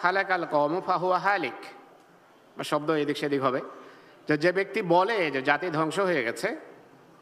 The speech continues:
আসলে সে নিজে জাতিকে ধ্বংস করে। তো এটাই তো কথা প্রসঙ্গে একটা কথা আসলো। আমি যা বলতে চাচ্ছি তা হলো, আল্লাহ তাআলার ফজলে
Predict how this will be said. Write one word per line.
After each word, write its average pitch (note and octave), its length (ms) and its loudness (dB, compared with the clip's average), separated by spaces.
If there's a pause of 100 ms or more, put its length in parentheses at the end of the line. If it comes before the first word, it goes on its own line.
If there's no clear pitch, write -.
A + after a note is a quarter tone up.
(560)
আসলে F#3+ 280 0
সে A3 340 0
নিজে G3+ 760 0 (400)
জাতিকে D#3 380 2
ধ্বংস D3 280 0
করে। A2 260 -2 (2500)
তো C#3+ 100 2
এটাই F#3+ 300 2
তো G3+ 180 -2 (120)
কথা E3+ 180 0
প্রসঙ্গে F3+ 580 -2 (160)
একটা D#3+ 240 -6
কথা D3+ 240 0
আসলো। C3+ 420 -2 (280)
আমি B2 160 -6
যা C3+ 140 2
বলতে D3+ 300 -2
চাচ্ছি G3 300 -2
তা F#3+ 140 0
হলো, G3+ 260 -2 (800)
আল্লাহ E3 180 2
তাআলার F#3 240 2
ফজলে G3+ 500 0